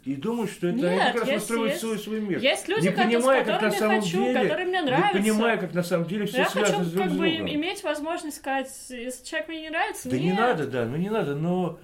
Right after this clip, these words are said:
Speaker 1: не надо иметь установки такой вот, что... Вот такой
Speaker 2: А я не имею
Speaker 1: абсолютно
Speaker 2: установки, это мое тело говорит. Мое тело говорит: «Вот этот человек мне нравится, вот с этим человеком я могу есть с одной тарелки,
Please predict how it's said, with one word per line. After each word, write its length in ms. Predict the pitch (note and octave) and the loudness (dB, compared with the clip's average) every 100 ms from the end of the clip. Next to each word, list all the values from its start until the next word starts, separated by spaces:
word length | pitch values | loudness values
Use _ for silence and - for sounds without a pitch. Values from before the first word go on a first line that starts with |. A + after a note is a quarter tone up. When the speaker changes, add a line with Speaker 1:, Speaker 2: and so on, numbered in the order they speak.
| - - | -20 -12
Speaker 1:
не 120 | A#2 | -6
надо 240 | D3 G#3 F#3 | -2 -2 0
иметь 180 | F#3 E3+ | -2 -4
установки 540 | E3 F#3 F#3+ F#3 - | -4 -2 -2 -4 -8
такой 300 | - D#3 - | -16 -16 -14
вот, 160 | E2 D2+ - | -14 -16 -20
что... 320 | - - E2 E2 - - _ _ - - - | -20 -20 -18 -16 -20 -20 _ _ -20 -20 -20
Вот 100 | - | -10
такой 320 | C3+ D3+ - | -6 -4 -4
Speaker 2:
А 100 | B3 | -4
я 140 | A#3 D4+ | -2 0
не 120 | F4+ | 0
имею 160 | F#4+ G#4 | 2 2
Speaker 1:
абсолютно 120 | F#3 | 0
Speaker 2:
установки, 420 | E4+ F4+ F4+ F4 | -2 0 -2 -2
это 120 | B3+ C#4+ | -4 -2
мое 140 | F#4 | -4
тело 260 | F#4 F4+ B3 | -2 -2 -2
говорит. 420 | A#3 B3 G#3 - - - - - - - - - - | -4 -6 -6 -10 -18 -20 -20 -20 -20 -20 -20 -20 0
Мое 180 | A#3 D4+ | 2 4
тело 220 | - F4+ | 6 6
говорит: 200 | C#4 B3 | 4 0
«Вот 120 | B3 | -2
этот 120 | D#4 | -4
человек 200 | D#4 D4+ | -4 -6
мне 100 | D4+ | -4
нравится, 340 | C#4+ C#4+ C#4 - | 0 0 0 -4
вот 60 | C4 | -6
с 60 | C#4 | -6
этим 200 | C#4 C4 | -4 -4
человеком 260 | C4 B3+ | -4 -4
я 60 | B3+ | -2
могу 200 | B3+ D#4+ | -2 -2
есть 200 | G#4+ B4 | -4 -4
с 40 | |
одной 220 | C4 B3 B3 | -4 -4 -4
тарелки, 440 | A#3+ A3 G#3 - | -2 -2 -4 -10